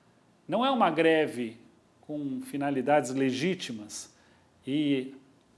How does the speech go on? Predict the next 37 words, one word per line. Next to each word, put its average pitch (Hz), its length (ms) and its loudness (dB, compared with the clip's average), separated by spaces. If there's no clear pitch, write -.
por 113 160 -10
conta 254 340 2
disso, 226 580 -6
é - 40 -10
um 160 120 -6
caso 147 420 -2
de 156 80 -6
polícia. 170 560 -4
Bota 127 380 -8
todo 208 260 0
mundo 202 260 -4
no 196 80 -6
xadrez 185 880 -4
e 185 80 -2
acaba 156 400 0
logo 143 460 -2
com 143 180 -8
essa 139 200 -6
baderna. 127 540 -4
Foi 185 120 -2
mais 202 220 4
ou 202 60 6
menos 190 280 0
essa 180 500 4
a 151 120 -2
forma 196 380 6
como 190 260 0
as 180 100 0
autoridades 180 640 2
encararam, 180 540 4
e 202 80 0
é 240 40 2
lógico, 143 320 0
pressionados 156 600 -4
pelos 170 240 -6
patrões. - 720 -10
Bom, 165 300 0